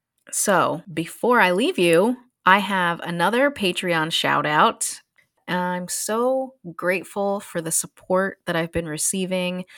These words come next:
I get so excited when new members of the Patreon join,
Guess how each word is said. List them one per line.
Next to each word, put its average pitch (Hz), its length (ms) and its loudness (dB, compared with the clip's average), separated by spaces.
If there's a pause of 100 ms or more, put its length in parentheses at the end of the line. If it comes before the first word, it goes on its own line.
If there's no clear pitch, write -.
(160)
I 165 120 -2
get 165 180 -2
so 180 320 0
excited 175 540 0
when 156 260 -6
new 190 300 -2
members 175 580 -2
of 165 260 -6
the - 100 -8
Patreon 160 720 -4
join, 156 580 -2